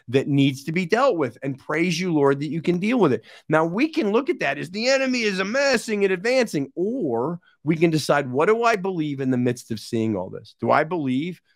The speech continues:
that what Psalm twenty-four says, that my God is the Lord God Almighty, invincible in battle?" 'Cause if I believe that, if I believe that, then in the midst of seeing the enemy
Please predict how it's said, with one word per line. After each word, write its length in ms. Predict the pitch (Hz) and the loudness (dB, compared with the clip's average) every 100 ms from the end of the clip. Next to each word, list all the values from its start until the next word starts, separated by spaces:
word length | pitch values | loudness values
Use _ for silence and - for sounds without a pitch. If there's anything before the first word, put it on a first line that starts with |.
| _ _ | _ _
that 340 | 107 127 117 - _ | 0 2 2 -2 _
what 200 | 120 131 | -6 -6
Psalm 560 | - 151 139 147 147 135 _ | -6 -4 2 2 2 -2 _
twenty-four 600 | - 151 151 123 135 139 | -6 -2 -2 -4 -6 -6
says, 460 | 139 135 127 170 160 | -4 -6 -4 -4 -4
that 140 | 123 117 | -2 2
my 240 | 123 156 | 2 4
God 400 | 147 147 151 113 | 2 2 0 -2
is 100 | 107 | -6
the 120 | 110 | -6
Lord 280 | 107 120 120 | -4 -4 -2
God 200 | 123 120 | 0 0
Almighty, 520 | 123 117 113 120 143 | 0 0 -2 -2 -2
invincible 580 | 123 101 113 - 110 110 | -2 0 -2 -2 -2 0
in 80 | 104 | 2
battle?" 300 | 104 123 156 | 2 0 -2
'Cause 160 | 139 | -4
if 80 | 135 | -4
I 140 | 170 226 | -2 0
believe 600 | 226 185 214 349 415 170 | -2 0 0 0 0 -4
that, 300 | 101 87 90 _ _ _ _ _ _ _ _ - | -6 -8 -14 _ _ _ _ _ _ _ _ 0
if 280 | 277 330 - 202 | 2 2 0 -4
I 120 | 240 | -4
believe 500 | 220 240 233 233 170 | -2 -4 -4 -4 -4
that, 340 | 123 98 95 - _ | -8 -8 -10 -14 _
then 300 | 123 170 185 | 0 2 2
in 180 | 185 175 | 0 0
the 80 | 147 | -2
midst 720 | 147 143 151 185 294 - - 160 | -2 -4 0 0 0 -4 -16 -14
of 160 | 165 | -14
seeing 640 | - - 247 233 156 139 | -14 -12 -6 -2 0 0
the 240 | 131 139 156 | 0 -2 -2
enemy 640 | 175 226 214 143 120 110 | 0 2 2 0 -2 -6